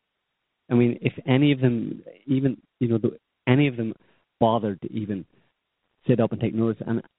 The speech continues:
the point is, I'm not talking about conspiracy theories and deep research and all that kind of stuff. I'm just talking about the stuff that people can see, the stuff that is available, because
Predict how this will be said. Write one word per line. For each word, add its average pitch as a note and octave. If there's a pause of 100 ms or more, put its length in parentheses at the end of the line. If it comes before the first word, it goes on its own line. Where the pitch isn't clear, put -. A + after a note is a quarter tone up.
the -
point E3
is, C#3+
I'm C3+
not D#3+
talking C3
about A#2
conspiracy G#2+
theories G#2
and F#2
deep G#2+
research G2+
and G2
all G2
that F#2+
kind F#2+
of -
stuff. F#2
I'm B2
just C#3
talking A2+
about F#2+
the -
stuff -
that -
people G#2
can - (140)
see, F#2+ (680)
the A#2
stuff B2
that A2
is F2+
available, G2
because G#2